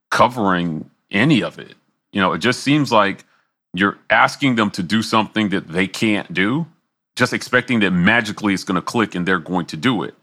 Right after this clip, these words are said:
And I, I don't understand that strategy unless you're going to change the people. So O-line, I get, is one of those places where it's hard to make mass substitutions, but it can't get much worse.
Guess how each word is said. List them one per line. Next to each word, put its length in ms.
And 180
I, 300
I 180
don't 200
understand 520
that 180
strategy 560
unless 340
you're 120
going 220
to 120
change 540
the 100
people. 500
So 380
O-line, 440
I 80
get, 220
is 120
one 180
of 60
those 380
places 480
where 160
it's 120
hard 400
to 60
make 240
mass 460
substitutions, 1040
but 340
it 120
can't 280
get 160
much 240
worse. 400